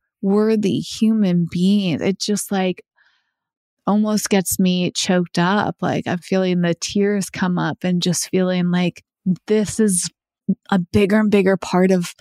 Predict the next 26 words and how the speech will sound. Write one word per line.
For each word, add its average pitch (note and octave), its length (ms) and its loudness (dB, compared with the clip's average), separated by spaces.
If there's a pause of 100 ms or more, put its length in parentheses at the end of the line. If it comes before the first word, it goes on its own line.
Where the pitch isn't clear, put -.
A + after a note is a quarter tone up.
(120)
I G3 80 0
don't G3 120 0
know F#3 140 2
if F3 120 -2
it's G3 180 -6
my F#3 200 2
life's F#3 520 -2
work, F#3 500 -2
but F#2+ 260 -2 (1040)
I - 240 -10
just - 360 -4
feel F#3 220 -2
so G3 460 -2
saddened F#3 1000 -2 (120)
by - 420 0
a F#3 180 -2
culture, G3 600 -2
a G3 80 0
society F#3 1000 -2 (280)
that G3 160 0
convinces F#3+ 800 0
us F3 280 0
that - 160 -2
we G3 220 0
are F#3+ 120 0
not F#3 360 0